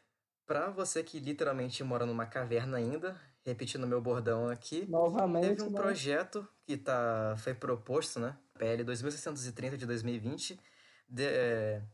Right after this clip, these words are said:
Speaker 1: pra quem não tá acreditando em mim, achando que eu tô inventando coisas, tá no site do Senado, tá? Posso até deixar o link aí se alguém quiser, sobre o projeto que cria a Lei de Respon-, Brasileira de Liberdade, Responsabilidade e Transparência na Internet.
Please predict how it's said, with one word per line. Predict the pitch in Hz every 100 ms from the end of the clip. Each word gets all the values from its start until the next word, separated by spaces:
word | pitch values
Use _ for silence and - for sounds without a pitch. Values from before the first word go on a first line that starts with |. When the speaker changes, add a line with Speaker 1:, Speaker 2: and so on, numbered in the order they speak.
| _ _ -
Speaker 1:
pra | 131
quem | 143
não | 156
tá | 165
acreditando | 160 147 151 139
em |
mim, | 131 147
achando | - 127
que | 120
eu |
tô | 123
inventando | 120 113 117 117
coisas, | 143 151 147
tá | - 127
no | 127
site | 131 123
do | 117
Senado, | - 120 110 127 151 190 _
tá? | 113 117 127
Posso | 113 107
até | 113
deixar | 117 - 123
o | 110
link | 110 110
aí | 113
se | 107
alguém | 113 110
quiser, | 107 156 123 131 165 - - -
sobre | - 147 147 156 165 156
o | 139
projeto | 151 131 143 147 -
que | 170
cria | 151 143
a |
Lei | 143
de | 143
Respon-, | 147 - - 147
Brasileira | 131 147 143 143
de | 143
Liberdade, | 135 151 156 123 135 151
Responsabilidade | 151 180 - 175 175 165 151 123 131 139 -
e |
Transparência | 139 156 175 165 139 143
na | 135
Internet. | 131 143 123 107 104